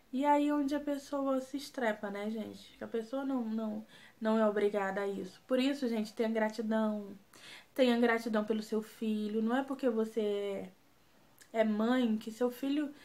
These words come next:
seja submetido a fazer tudo que você quer, não. Aprenda a agradecê-lo.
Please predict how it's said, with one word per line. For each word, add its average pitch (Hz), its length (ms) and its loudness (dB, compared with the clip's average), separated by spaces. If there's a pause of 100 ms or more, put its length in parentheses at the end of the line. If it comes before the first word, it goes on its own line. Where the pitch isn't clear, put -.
(180)
seja 240 340 0
submetido 240 760 0
a - 20 0
fazer 233 300 0
tudo 262 320 -4
que 262 100 -4
você 247 320 0
quer, 240 240 -2
não. 294 480 2 (320)
Aprenda 262 480 2
a 254 60 4
agradecê-lo. 240 920 4